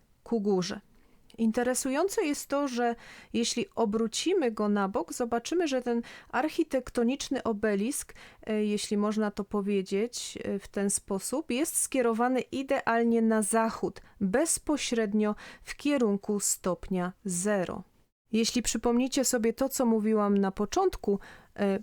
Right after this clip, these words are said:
Bóg zachodzącego słońca czy zachodu to Bóg Baal. Chyba zgodzicie się ze mną, że, e, takie rzeczy, jak na przykład,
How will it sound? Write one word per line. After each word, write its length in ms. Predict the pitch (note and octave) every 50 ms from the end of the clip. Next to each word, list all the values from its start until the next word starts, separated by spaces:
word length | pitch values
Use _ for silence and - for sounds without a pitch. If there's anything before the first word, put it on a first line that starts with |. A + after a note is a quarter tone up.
| -
Bóg 500 | G3+ G3 - - D#4+ F4+ F4 - - - - -
zachodzącego 1040 | A3 G3 G3+ B3+ C#4+ C#4+ - D4+ C#4+ A3+ A#3 A#3+ A3+ G#3+ - - A#3+ A#3 - A3+ A3
słońca 600 | - - - G#3+ G#3 G3+ G#3 - - G#3+ G3+ G#3 - _ _
czy 140 | - - F#3+
zachodu 680 | F#3 - B3 C4+ A#3+ - - G#3 F#3+ F3+ F#3 G3 G3 - - - -
to 180 | - D#4 D#4+ C4
Bóg 360 | G3 F3+ F3 E3+ - - - - _ _ -
Baal. 520 | G3+ F#3 A3+ A#3+ A#3+ A3+ G3+ E3+ - - - - - - _ _ _ -
Chyba 200 | A#3 G#3+ B3 A#3+
zgodzicie 600 | A3 G#3+ A3+ B3 G#3+ A3+ C#4 C#4 - D#4 C#4 B3
się 200 | - - B3 A3+
ze 220 | G#3 A#3 A#3+ A#3
mną, 340 | A3+ G#3+ G#3 G#3 G#3+ A3 A3
że, 420 | G3 G3 F#3+ G3+ G#3 G3+ G3 G3 - - - - - _
e, 40 | A3 G3+ G3 G3 - _ _ _
takie 400 | - C#4+ D4+ - - F4+ D#4+ D4
rzeczy, 600 | C4 B3 A#3+ A#3 A3 - - - G#3+ G3 G3+ A3 - - _ _
jak 260 | G3+ G#3 G#3 G3+ -
na 100 | A3+ A3
przykład, 600 | G#3 - - - A#3+ - A#3 A3 G3+ G3 - -